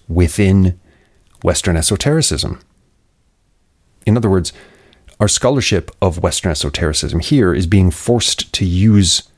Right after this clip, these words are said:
the terms of Western esotericism. This isn't the first time, and it won't be the last. Uh, in fact,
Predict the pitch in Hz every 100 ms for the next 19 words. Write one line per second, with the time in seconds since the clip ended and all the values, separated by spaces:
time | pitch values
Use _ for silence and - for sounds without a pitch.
0 | _ _ _ _ _ _ - - - -
1 | 113 92 87 78 - - _ _ 87 78
2 | 73 - - 87 - 78 76 - - 98
3 | 73 - - - - _ _ _ _ -
4 | - - - - - - 101 98 - -
5 | 147 - 135 131 104 92 101 104 90 69
6 | 52 - - - - _ - 76 53 -
7 | - 90 80 85 -